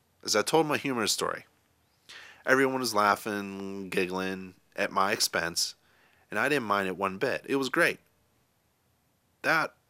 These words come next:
was humor. Making others laugh a little bit. I'll admit that I added some emotion, sound, color to the story, but I gave my clients a great inspection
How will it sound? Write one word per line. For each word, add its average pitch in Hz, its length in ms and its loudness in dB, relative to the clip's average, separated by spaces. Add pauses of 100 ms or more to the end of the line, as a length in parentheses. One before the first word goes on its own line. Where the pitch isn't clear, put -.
(120)
was 135 240 0
humor. 170 360 -4 (920)
Making 143 500 -6
others 117 560 4 (100)
laugh 92 360 -2
a 90 40 -2
little 85 220 -4
bit. - 200 -12 (1500)
I'll 120 200 2
admit 120 300 0
that 104 100 -2
I 95 220 2
added 92 400 0
some 87 280 -4
emotion, 85 560 -2
sound, 92 520 -4
color 98 300 -4
to - 140 -10
the 78 120 -8
story, 85 420 -6 (640)
but 113 120 -2
I 127 60 0
gave 165 200 0
my 131 100 -2
clients 113 560 0 (500)
a 113 60 -6
great 131 220 2
inspection 120 640 -4